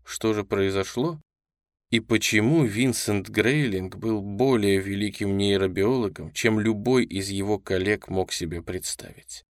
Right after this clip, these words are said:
Более великим, чем Маркс, Цитович, Паттерсон или Гейдель. Винсент Грейлинг выяснил, как стимулировать свои собственные чувства с помощью звука,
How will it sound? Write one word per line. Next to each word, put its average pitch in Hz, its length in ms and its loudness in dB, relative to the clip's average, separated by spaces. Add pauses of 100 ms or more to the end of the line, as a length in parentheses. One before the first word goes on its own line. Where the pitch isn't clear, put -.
(560)
Более 135 500 6
великим, 123 640 6
чем 107 240 4
Маркс, 101 840 4 (140)
Цитович, - 920 -2
Паттерсон - 760 0 (140)
или 101 180 -2
Гейдель. 104 680 -8 (1120)
Винсент 98 580 2
Грейлинг 107 680 -2 (260)
выяснил, 110 680 -4
как - 220 -6
стимулировать 101 920 0
свои 107 320 0
собственные 95 960 2
чувства 113 480 -2
с - 120 -8
помощью 92 580 -2
звука, 110 520 -8